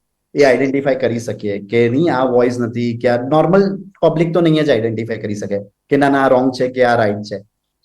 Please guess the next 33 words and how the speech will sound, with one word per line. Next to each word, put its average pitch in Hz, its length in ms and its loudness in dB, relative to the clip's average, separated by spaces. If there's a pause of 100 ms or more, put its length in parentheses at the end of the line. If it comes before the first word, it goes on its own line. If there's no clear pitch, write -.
તમે 147 180 4
YouTube 160 380 2
પર 170 100 4
લખશો 156 320 0
કે 151 120 -2
લતા 139 280 -2
મંગેશકર 139 540 -2
અને, 127 540 -4
અ, 117 680 -2
સોંગ 117 600 -2 (300)
નહીં 139 160 0
in 139 300 0
એ 139 260 2
આઈ, 104 180 2 (460)
even 156 220 4
એ - 20 0
લેટેસ્ટ 147 380 0
સોંગ 147 260 -4
એના 135 180 -2
વોઇસ 123 280 -2
ઉપર 107 220 -6
છે, - 260 -14 (260)
even 143 140 2
એમાં 143 160 2
એ 139 60 0
લોકો 139 200 2
ઇમ્પ્રુવમેન્ટ 135 520 -2
પણ 127 100 -2
લાવે 110 220 0
છે. 123 120 -8
Even 131 240 0 (440)
રફીદા 127 800 0
કે, 123 140 -4